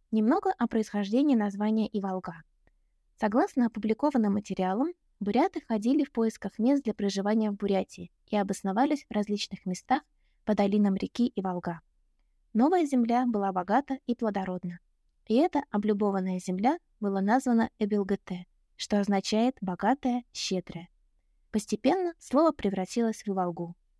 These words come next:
До начала тридцатых годов двадцатого века жители деревни занимались торговлей, возили разнообразный товар в Китай,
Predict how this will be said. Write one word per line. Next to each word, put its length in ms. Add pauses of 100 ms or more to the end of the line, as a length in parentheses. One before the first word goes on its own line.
(920)
До 100
начала 380
тридцатых 540
годов 320
двадцатого 580
века 300 (340)
жители 380
деревни 420
занимались 460
торговлей, 600 (420)
возили 420
разнообразный 640
товар 340
в 80
Китай, 480